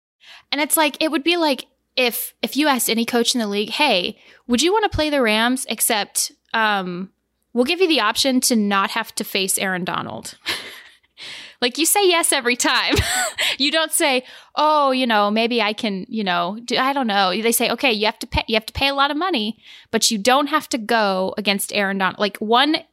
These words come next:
complete facet of your game planning is just completely removed when you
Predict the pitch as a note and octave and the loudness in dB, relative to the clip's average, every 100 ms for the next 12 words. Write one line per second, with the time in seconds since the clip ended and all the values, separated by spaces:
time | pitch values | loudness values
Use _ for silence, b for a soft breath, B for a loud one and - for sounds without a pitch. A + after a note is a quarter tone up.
0 | _ - B3 - C#4+ D4+ - - - B3 | _ 0 0 2 0 -2 -4 -6 0 0
1 | B3 B3 G#3+ - G#3+ G#3+ G#3+ G3+ G3+ G3+ | 2 0 0 0 -2 0 -2 2 0 0
2 | - F#3+ F3+ F3 F3 - F#3 F#3 - G#3+ | -4 -4 -4 -6 -6 -4 -2 -4 -4 -8
3 | - A3+ A#3 G#3+ G#3 G3+ F#3+ F#3+ F3 E3+ | -6 -4 -4 -2 -2 -2 -2 0 0 -2
4 | G3+ - B B B B B _ _ - | -6 -14 B B B B B _ _ -2
5 | G#3+ A3 G#3 G#3 G3+ G3 F#3 F#3+ | 2 4 4 2 2 2 0 -4